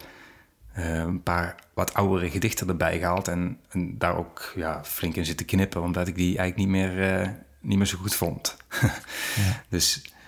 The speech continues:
Speaker 1: ja, je blijft je ook ontwi-, ontwikkelen. En dan, dan kijk je ook met die bril weer naar eerder, eh, eerder gemaakt, eh, werk.
Speaker 2: Ja, de vraag is natuurlijk ook, is voltooid eigenlijk wel zo leuk, hè?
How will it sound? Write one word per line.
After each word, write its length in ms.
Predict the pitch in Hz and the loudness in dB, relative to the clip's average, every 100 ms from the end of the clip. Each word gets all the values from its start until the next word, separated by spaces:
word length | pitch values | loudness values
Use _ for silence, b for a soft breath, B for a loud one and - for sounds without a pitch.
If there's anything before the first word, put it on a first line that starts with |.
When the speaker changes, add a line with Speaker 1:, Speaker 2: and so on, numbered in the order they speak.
| B | B
Speaker 1:
ja, 180 | - 85 | 0 2
je 120 | 78 | 2
blijft 240 | 76 78 - | 0 0 -2
je 60 | |
ook 100 | - | -4
ontwi-, 280 | 85 82 92 95 | -6 -4 -6 -4
ontwikkelen. 380 | 87 87 90 85 | 0 0 0 0
En 160 | 87 | 0
dan, 180 | 87 87 | 0 -2
dan 120 | - - | -2 0
kijk 220 | 92 90 | 2 2
je 60 | |
ook 80 | - | -2
met 140 | 85 - | -2 0
die 100 | 92 | 0
bril 440 | 90 90 92 87 - - | 2 2 2 -2 -6 -14
weer 220 | - 98 | -6 -4
naar 140 | 98 95 | -2 0
eerder, 340 | 95 95 87 | 2 2 2
eh, 260 | 92 90 85 85 | 0 0 -2 -4
eerder 260 | - 95 90 | 0 2 2
gemaakt, 500 | 87 92 90 - - | 2 2 0 0 0
eh, 180 | 92 90 | 0 2
werk. 440 | 107 90 - - b b b b b _ _ _ _ - - - | 2 0 -4 -12 b b b b b _ _ _ _ -20 -10 -4
Speaker 2:
Ja, 60 | |
de 100 | 98 | -2
vraag 260 | 110 120 117 | 2 4 6
is 180 | 104 - | 4 4
natuurlijk 400 | 98 107 95 - | 2 4 4 4
ook, 200 | 98 95 | 2 4
is 200 | 123 - | 2 2
voltooid 520 | - 95 - 98 90 | 2 2 4 4 4
eigenlijk 340 | 101 98 90 98 | 4 4 4 4
wel 100 | 85 | 4
zo 160 | 82 | 6
leuk, 320 | 85 110 - | 6 4 2
hè? 80 | 80 | -2